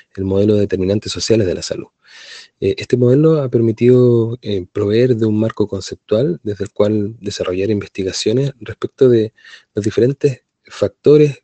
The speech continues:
que están relacionados con los resultados de salud. Eh, hace varios años que ya hay plena claridad que,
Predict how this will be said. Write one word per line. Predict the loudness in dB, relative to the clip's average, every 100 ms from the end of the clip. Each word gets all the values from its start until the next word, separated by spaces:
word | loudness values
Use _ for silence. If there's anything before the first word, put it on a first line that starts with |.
| _
que | -6
están | -4 -2 0 -2 -4
relacionados | -8 -10 -8 -8 -6 -6
con | -6 -8
los | -10
resultados | -12 -12 -6 -8 -6
de |
salud. | -8 -6 -6 -8 _ _ _ _ _ _
Eh, | -10 -8
hace | -8 -10 -4 -2
varios | 0 0 0
años | 0 0 -2
que | -4 -4 -4 -10 _ _ _
ya | -2 -2 -2 -4
hay | -6
plena | -4 -2 0 -2
claridad | -4 -6 -4 -6 -6 -6
que, | -8 -8 -10